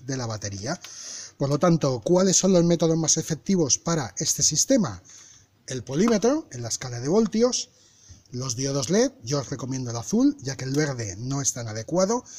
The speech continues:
El verde ilumina muchísimo menos, verde, rojo, amarillo, tenemos este problema, que iluminan menos. El más adecuado, el azul, y en el momento que los dos últimos vasos ya no podamos comprobarlos,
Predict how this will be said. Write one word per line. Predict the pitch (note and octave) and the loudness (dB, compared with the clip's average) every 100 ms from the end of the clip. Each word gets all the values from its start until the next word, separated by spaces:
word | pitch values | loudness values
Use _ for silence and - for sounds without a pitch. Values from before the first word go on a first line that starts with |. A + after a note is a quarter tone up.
| - - - - | -16 -16 -14 -8
El | B2+ | -2
verde | C#3+ C3 A2 - | -2 -2 -6 -8
ilumina | C3 B2+ C#3+ A2+ | -6 -2 -2 -2
muchísimo | A2 B2 - C#3+ C3+ B2 | -6 -2 0 2 0 0
menos, | D#3 F#3 A3+ A3 - D3+ | 2 2 2 0 -4 -8
verde, | A#2 C#3 B2+ C3 C3 B2 A#2+ | -8 -6 -6 -6 -4 -6 -6
rojo, | C#3+ C#3+ B2 | -6 -6 -6
amarillo, | A2 B2 D#3 F3+ | -6 -4 0 -2
tenemos | F3+ A#2 A2+ - | -2 -8 -6 -6
este | - A#2 | -8 -12
problema, | A#2 D3+ F#3 A3+ - - - _ | -6 -2 -2 -4 -10 -20 -20 _
que | - | -6
iluminan | A2 B2 B2+ B2+ | -6 -6 -6 -2
menos. | F3 G3+ A3+ - - _ - | 2 2 2 0 -4 _ -10
El | C#3 | -4
más | D#3+ F3+ | 0 0
adecuado, | E3 D3 C3+ A#2+ A2+ - - | 0 0 -2 -4 -6 -8 -4
el | F3 | -4
azul, | D#3 G#3+ A3+ C4+ - - - - - | -2 0 0 0 -4 -16 -16 -18 -8
y | D#3 | 2
en | D3+ | 4
el | D#3 | 6
momento | D#3 F3 F3+ C#3+ | 4 2 2 -2
que | C3 | -2
los | C3 | -2
dos | D3 - | 0 0
últimos | D#3 D3 C#3+ | 0 0 0
vasos | D#3 - A#2 | 2 0 0
ya | B2+ | -6
no | A#2+ | -8
podamos | A2 A#2 A#2 - | -8 -8 -8 -8
comprobarlos, | E3 F3 F#3 G3+ G#3+ G#3+ | -4 0 2 2 2 0